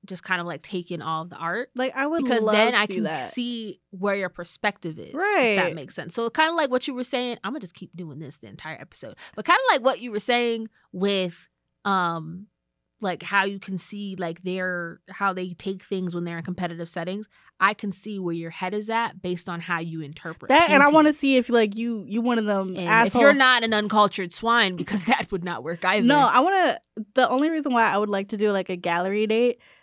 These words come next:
Speaker 2: is see if you one of them asshole niggas that just, like, try to, like, one-up me in something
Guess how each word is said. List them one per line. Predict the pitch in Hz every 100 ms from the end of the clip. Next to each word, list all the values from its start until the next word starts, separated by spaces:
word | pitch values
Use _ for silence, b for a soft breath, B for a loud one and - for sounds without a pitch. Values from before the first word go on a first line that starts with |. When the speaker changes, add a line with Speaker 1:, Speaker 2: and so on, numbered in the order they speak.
| -
Speaker 2:
is | 220
see | - 254
if | 240
you | 262
one | 254 233
of |
them | 190 -
asshole | 214 247 262 254 220 208
niggas | 196 202 196 190 196 - b -
that | 220
just, | 226 220
like, | 226 208
try | 240 233
to, | 220
like, | 202 190 165 -
one-up | - 202 214 226 220 214
me | 233 240
in | 240
something | 254 247 269 262 277